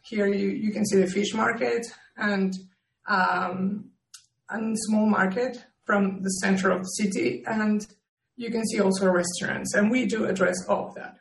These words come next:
In research and development, and I said in the beginning, we're everywhere. We're in the private sector, in the government, and in the academia, working to improve production, animal health and welfare,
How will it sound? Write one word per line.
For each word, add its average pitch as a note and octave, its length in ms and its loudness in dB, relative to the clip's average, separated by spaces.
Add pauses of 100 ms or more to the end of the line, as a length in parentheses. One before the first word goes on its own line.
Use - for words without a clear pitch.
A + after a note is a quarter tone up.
(380)
In A#3+ 160 -2
research A3+ 420 0
and G#3 120 4
development, A3 640 0
and G3+ 180 2
I G3 40 2
said G3 360 2
in G#3+ 140 2
the G3 100 2
beginning, F#3+ 520 2
we're B3+ 220 4
everywhere. F#3 720 0
We're G#3 160 2
in G#3+ 80 4
the F#3+ 80 4
private F#3+ 420 2
sector, - 580 0
in B3 120 4
the A#3+ 100 0
government, G3 560 2
and G3+ 100 0
in G#3 140 4
the G3 100 4
academia, F3+ 640 -2 (420)
working A#3+ 340 0
to A#3 100 -2
improve G#3 420 2
production, G3 400 0
animal F#3+ 300 4
health F#3+ 320 0
and G3 100 2
welfare, F#3+ 460 2